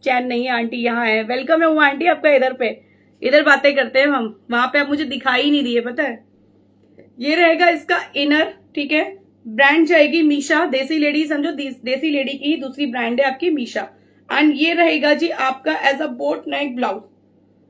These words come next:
<coughs> as a boat neck blouse। आप इसको without inner नहीं पहन सकते हो, ये आप भले ही पहन सकते हो as a sleeveless, but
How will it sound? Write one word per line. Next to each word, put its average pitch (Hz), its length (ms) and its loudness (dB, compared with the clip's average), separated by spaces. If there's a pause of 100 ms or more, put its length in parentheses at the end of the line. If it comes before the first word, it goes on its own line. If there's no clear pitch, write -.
(300)
<coughs> - 360 -6 (140)
as 277 220 2
a 339 100 2
boat 285 280 -2
neck 311 180 0
blouse। 220 320 -2
आप 294 220 2
इसको 339 260 -6
without 294 400 -2
inner 311 260 2
नहीं 302 300 0
पहन 277 280 -4
सकते 240 320 -8
हो, 190 160 -6 (460)
ये 277 180 0
आप 339 140 4
भले 302 220 2
ही 330 80 0
पहन 311 260 0
सकते 302 300 -2
हो 311 60 4
as 294 160 2
a 302 80 -4
sleeveless, 302 480 0 (340)
but 277 120 0